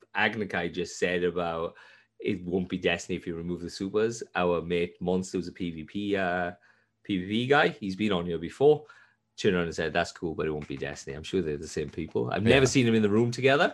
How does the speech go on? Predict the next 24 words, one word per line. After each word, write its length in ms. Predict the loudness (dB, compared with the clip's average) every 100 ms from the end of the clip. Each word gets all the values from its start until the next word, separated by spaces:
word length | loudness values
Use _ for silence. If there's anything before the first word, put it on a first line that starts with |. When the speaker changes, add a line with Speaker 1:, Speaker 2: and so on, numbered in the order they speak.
| 8
Speaker 2:
<laughs> 100 | 12
Speaker 1:
I've 400 | 12 12 12 10
never 180 | 6 2
seen 180 | -2 -2
them 60 | -2
in 60 |
the 80 | 0
room 60 | 0
Speaker 2:
Yep. 140 | 0
Speaker 1:
together. 300 | -2 -4 -4 -2
Speaker 2:
I 80 |
had 120 | 0 2
a 60 |
double 420 | 0 -2 -2 -8 -8
when, 200 | -8 -6
um, 140 | -8 -12 -18 _
when 140 | -12 -8
we 120 | -10
did 180 | -10 -14
the 40 |
podcast 400 | -12 -12 -12 -10
with 80 | -10
him. 100 | -10 -12 -20 -20 _ _ -2
Yeah, 280 | 0 -2